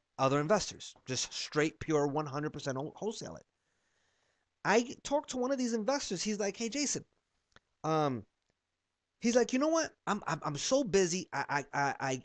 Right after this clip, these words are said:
I'm doing some stuff." He's like, "But I got these two buyers. They're private investors. They're hounding me. They got, like, you know, they don't have big money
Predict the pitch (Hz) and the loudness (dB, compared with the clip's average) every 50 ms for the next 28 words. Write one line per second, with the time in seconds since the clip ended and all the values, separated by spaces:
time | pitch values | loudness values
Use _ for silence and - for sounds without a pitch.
0 | - 131 139 139 147 147 160 247 285 294 262 - - 220 - - 160 147 139 - | -2 -2 0 0 0 -2 0 0 0 -2 -2 -4 -6 -6 -4 -2 -2 -2 0 -2
1 | 175 165 165 160 135 - 170 165 196 254 285 302 302 294 - 247 202 - - - | -2 -2 0 -2 0 0 2 2 2 4 2 2 0 0 -2 -2 -4 -4 -4 -4
2 | 247 254 208 196 175 165 147 131 117 104 110 107 - _ _ _ _ _ _ _ | -2 0 2 2 2 2 2 -2 -4 -4 -6 -10 -12 _ _ _ _ _ _ _
3 | _ _ _ - 165 156 160 - 240 277 294 277 294 277 254 185 143 151 143 135 | _ _ _ 2 2 2 4 6 8 8 10 8 8 2 2 2 2 2 2 2
4 | - - 156 143 - - 147 165 156 - 185 226 262 285 269 254 208 175 175 165 | 0 -2 -2 -4 -2 -2 -2 -2 0 0 0 2 2 2 2 0 0 0 0 0
5 | 175 175 226 254 247 240 - 170 180 180 147 - 165 185 190 190 208 254 302 311 | 0 0 2 2 2 2 0 0 -2 -2 -2 -4 -2 0 0 2 4 2 2 2
6 | 311 311 277 247 247 247 220 214 208 208 214 214 220 214 208 - | 2 0 2 4 4 2 4 2 2 2 4 2 2 0 -4 -8